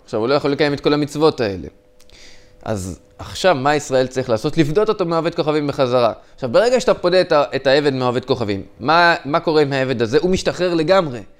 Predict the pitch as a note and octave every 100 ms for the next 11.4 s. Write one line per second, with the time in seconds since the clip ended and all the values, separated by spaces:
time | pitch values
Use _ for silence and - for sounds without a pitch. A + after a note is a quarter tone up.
0 | _ - E3 A3 G#3+ - G#3+ C3 - _
1 | _ - _ _ - F#2+ G#2 G2 F2 F#2+
2 | A#2+ C3+ A#2+ - G#2+ B2 B2 A#2+ A2 C3
3 | A2+ - - - - F#2+ F#2+ F#2 F2+ -
4 | A#2 G#2+ F3+ E3 D3 - - - B2+ -
5 | C3 A2 D3 - C#3 D3 D#3 D#3+ D#3 A#3+
6 | E3 G2 - A#2 G#2+ A2 A2 - A3+ G#3+
7 | G3+ D#3 C#3 C3 B2 A2+ A2 A2 B2 E3
8 | C4+ B3 A3 F#3 F#3 - G#3 G3+ - -
9 | - D3+ D#3+ A3 A#3 G#3+ F#3 - G3 F#3+
10 | E3 - C#3 D3 C3 D3 C#3+ C#3+ C3+ C#3
11 | B2 A#2 A#2+